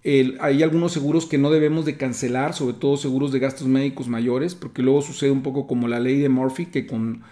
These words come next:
cuando las cosas van mal suelen ir peor. Y entonces resulta que ante un tema de desempleo alguien de la familia se enferme y entonces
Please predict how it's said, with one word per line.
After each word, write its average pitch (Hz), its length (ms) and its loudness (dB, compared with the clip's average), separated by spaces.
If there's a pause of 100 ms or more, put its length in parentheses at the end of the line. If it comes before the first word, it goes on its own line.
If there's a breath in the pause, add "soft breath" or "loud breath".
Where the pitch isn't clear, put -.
(120 loud breath)
cuando 123 220 2
las 123 180 0
cosas 147 420 2
van 139 260 2
mal 135 320 4
suelen 139 340 0
ir 135 220 2
peor. 123 380 0 (400 loud breath)
Y 127 80 4
entonces 156 400 4
resulta 156 480 0
que 147 80 0
ante 127 260 0
un 143 240 2
tema 156 240 2
de 151 60 0
desempleo 135 560 2
alguien 139 280 2
de 135 60 4
la 123 80 -2
familia 131 380 -2
se 131 100 -6
enferme 147 460 0
y 131 40 2
entonces 131 540 -2